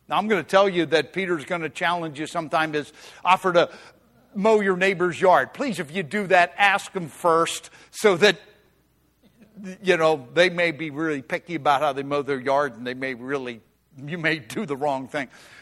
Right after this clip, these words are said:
But I, just the other week, my wife said,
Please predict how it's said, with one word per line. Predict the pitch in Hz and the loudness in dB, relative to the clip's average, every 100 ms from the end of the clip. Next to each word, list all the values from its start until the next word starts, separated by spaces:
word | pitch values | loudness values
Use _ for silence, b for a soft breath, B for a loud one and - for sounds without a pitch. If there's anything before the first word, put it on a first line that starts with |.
| B | B
But | 185 214 | 2 6
I, | 226 - - | 4 2 -12
just | 147 247 - | -4 -4 0
the | 220 | 2
other | 226 202 190 143 _ | 4 4 2 -4 _
week, | 185 165 220 185 135 156 | -8 -2 0 -2 -8 2
my | 175 | 2
wife | 165 190 190 | 6 4 2
said, | - 175 139 | 2 2 0